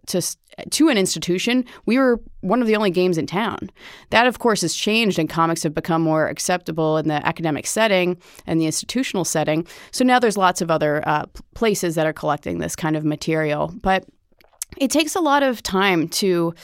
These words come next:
build relationships with people, because if you're an artist, especially someone like a, uh, comic strip artist or a political cartoonist, you know, and you're doing this stuff sometimes every single day, you know, seven days a week producing stuff for a newspaper.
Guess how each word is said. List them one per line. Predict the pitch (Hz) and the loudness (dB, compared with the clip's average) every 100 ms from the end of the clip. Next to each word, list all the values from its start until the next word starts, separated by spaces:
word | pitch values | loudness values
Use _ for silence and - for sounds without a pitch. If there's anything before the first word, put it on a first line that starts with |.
| - - _ _ - | -20 -20 _ _ 4
build | 269 247 | 4 4
relationships | 190 160 165 160 151 151 | 2 2 0 0 -2 -4
with | 170 - | -4 -2
people, | 151 - 165 | -4 0 -2
because | 202 202 196 - - | 0 0 -2 -2 -4
if | 240 277 | -4 0
you're | 277 | 2
an | - | 4
artist, | 202 240 185 - - | 2 2 0 -2 -4
especially | 196 - 311 415 359 | -4 -2 -2 0 0
someone | - 190 190 180 | 2 2 2 2
like | 160 160 | 0 0
a, | 156 151 - - - - - _ _ _ _ | -2 -4 -8 -18 -20 -20 -20 _ _ _ _
uh, | - 170 170 | 0 2 2
comic | - 269 262 | 4 4 4
strip | - 226 | 2 2
artist | 185 196 190 190 180 | 4 4 6 4 4
or | 180 165 | 2 2
a | |
political | 156 196 214 202 190 | 2 2 4 2 0
cartoonist, | 180 175 - 175 175 175 - | 0 0 2 2 2 0 0
you | 180 | 0
know, | 175 | 2
and | 170 185 | 2 2
you're | 214 | 2
doing | 190 262 285 | 0 2 2
this | 185 | 2
stuff | - 185 175 - | 0 2 0 0
sometimes | 208 247 240 202 185 | -2 0 2 2 0
every | 185 180 196 | -2 0 0
single | 185 180 170 165 | 0 0 0 0
day, | 151 151 123 147 220 - | -2 -2 -2 -2 -4 -2
you | 170 | -2
know, | 131 147 180 | -2 -4 -4
seven | - 170 170 | 0 2 2
days | 156 160 | 2 2
a | 156 | 2
week | 170 165 | 0 0
producing | - 160 156 - 160 | -2 -2 -2 -2 -4
stuff | - 147 | -2 -4
for | - 151 | -4 -4
a | |
newspaper. | 139 143 - 143 147 160 | -2 -4 -6 -8 -4 -4